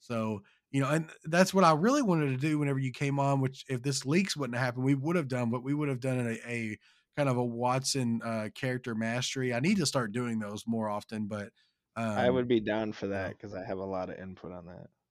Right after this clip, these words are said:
Speaker 2: Like, her
Speaker 1: We
Speaker 2: best
Speaker 1: could
Speaker 2: thing
Speaker 1: definitely
Speaker 2: that
Speaker 1: do
Speaker 2: is
Speaker 1: that.
Speaker 2: slept on is how fast she can put her fences down now.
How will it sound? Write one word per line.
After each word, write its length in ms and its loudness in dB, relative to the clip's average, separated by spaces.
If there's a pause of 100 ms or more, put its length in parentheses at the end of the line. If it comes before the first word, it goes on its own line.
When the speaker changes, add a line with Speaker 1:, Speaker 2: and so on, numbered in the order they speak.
(120)
Speaker 2:
Like, 160 0
her 140 2
Speaker 1:
We 120 4
Speaker 2:
best 0 -
Speaker 1:
could 200 4
Speaker 2:
thing 200 -2
Speaker 1:
definitely 380 0
Speaker 2:
that 0 -
Speaker 1:
do 120 0
Speaker 2:
is 120 0
Speaker 1:
that. 0 -
Speaker 2:
slept 440 2
on 260 0
is 160 -4
how 160 0
fast 380 -4
she 100 -4
can 180 -4
put 140 -2
her 100 -2
fences 500 -8
down 240 -10
now. 260 -12